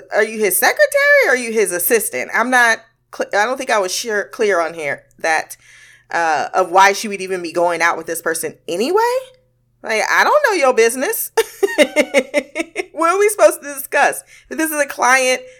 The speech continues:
meal or a client thing, something work-related, A, there should be no, no, uh, consideration of the fact that you need to wear a freakum dress, as her friend pointed out, 'cause she was trying to put on some jeggings, and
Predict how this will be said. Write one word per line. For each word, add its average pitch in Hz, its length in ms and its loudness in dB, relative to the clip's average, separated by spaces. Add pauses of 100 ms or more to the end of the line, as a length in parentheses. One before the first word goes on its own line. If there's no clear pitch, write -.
(140)
meal 202 640 0
or 196 160 4
a 190 80 2
client 226 460 -2
thing, 208 300 -2
something 196 420 -4
work-related, 180 920 0 (520)
A, 247 380 6
there 208 140 2
should 233 220 -4
be 214 220 -6
no, 202 680 4 (840)
no, 208 500 0
uh, 180 280 2
consideration 214 840 0
of 175 120 -6
the 175 100 0
fact 180 240 0
that 175 180 -6
you 185 60 -8
need 175 180 -10
to 175 80 -4
wear 170 340 0
a 165 40 -4
freakum 165 420 -4
dress, 151 520 0
as 175 240 0
her 165 120 -2
friend 180 300 -2
pointed 160 320 -2
out, 151 380 -2 (340)
'cause 196 160 -4
she 262 100 -2
was 254 100 -2
trying 220 160 0
to 208 60 -6
put 208 140 -6
on 196 120 2
some 165 220 -6
jeggings, 202 800 -2
and 196 240 -2